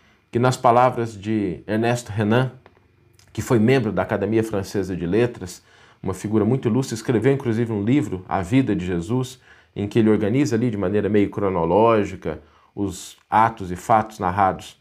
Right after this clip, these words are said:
nos evangelhos. O Ernesto Renan tem uma frase que é muito bonita, ele diz assim: "Todos os grandes homens e mulheres nasceram na história,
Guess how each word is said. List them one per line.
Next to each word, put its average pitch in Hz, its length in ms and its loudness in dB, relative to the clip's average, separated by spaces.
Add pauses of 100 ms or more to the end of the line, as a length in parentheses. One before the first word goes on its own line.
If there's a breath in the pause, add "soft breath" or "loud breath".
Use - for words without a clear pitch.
nos 90 220 -8
evangelhos. 107 680 -2 (640 soft breath)
O - 40 0
Ernesto 127 300 2
Renan 131 140 -2
tem 147 120 0
uma 135 140 4
frase 117 640 2 (340 soft breath)
que - 80 -8
é 107 40 -2
muito 113 200 -4
bonita, 110 380 -2
ele 98 140 -4
diz 110 180 -2
assim: 90 400 -4 (480 soft breath)
"Todos 175 320 4
os 117 160 -6
grandes 117 500 -4
homens 107 600 -2
e - 40 -10
mulheres 95 720 0 (420)
nasceram 131 500 0
na 120 100 0
história, 123 580 2